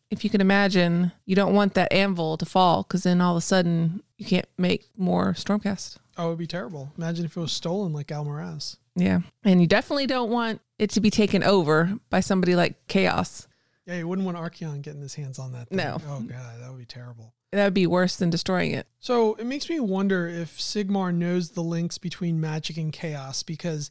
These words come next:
Speaker 2: he keeps these, this m-, sort of magical chamber apart from all the other chambers. And not only that, but he seals all of their records. He doesn't let anybody else read any of the records about this chamber.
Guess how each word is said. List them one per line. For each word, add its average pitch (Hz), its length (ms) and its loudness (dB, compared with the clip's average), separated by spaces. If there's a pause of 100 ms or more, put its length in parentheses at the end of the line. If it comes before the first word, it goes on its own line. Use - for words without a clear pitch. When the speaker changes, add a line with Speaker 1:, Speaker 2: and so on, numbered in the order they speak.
(140)
Speaker 2:
he 214 200 -6
keeps - 360 -4
these, 220 340 -2 (160)
this 185 260 -2
m-, 196 240 -2
sort 196 220 -2
of 165 80 0
magical 165 540 -2
chamber 190 420 -2
apart 196 300 -4
from 180 240 -4
all 214 220 -4
the 220 140 0
other 196 200 0
chambers. 196 600 -2 (120)
And 254 280 0
not 220 180 2
only 226 200 0
that, 233 240 0
but 180 120 -8
he 196 160 -2
seals 220 580 -2
all 185 240 -2
of 196 100 -2
their 185 160 -2
records. 160 720 -8
He 185 100 -6
doesn't 180 220 -2
let 180 160 0
anybody 196 340 2
else 202 240 0
read 190 180 -2
any 180 200 0
of 190 40 0
the 180 80 -2
records 170 360 -6
about 160 180 -6
this 160 140 -10
chamber. 165 640 -6